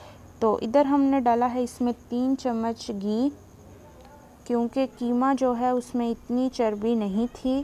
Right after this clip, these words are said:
ये कबाबों को टूटने नहीं देगा, इससे कबाब जो हैं वो हमारे टूटेंगे नहीं। हमेशा ये बात याद रखिएगा कि कीमा जो है वो ज़्यादा चर्बी वाला हो तब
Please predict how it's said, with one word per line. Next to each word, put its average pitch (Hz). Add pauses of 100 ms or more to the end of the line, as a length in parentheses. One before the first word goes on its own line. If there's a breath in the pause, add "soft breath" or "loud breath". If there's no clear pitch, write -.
(1160)
ये 240
कबाबों 220
को 226
टूटने 220
नहीं 220
देगा, 214 (600)
इससे 247
कबाब 220
जो 247
हैं 233
वो 240
हमारे 208
टूटेंगे 233
नहीं। 226 (1120)
हमेशा 233
ये 277
बात 240
याद 214
रखिएगा 247
कि 262
कीमा 240
जो 247
है 240
वो 240
ज़्यादा 226
चर्बी 226
वाला 247
हो 233
तब 226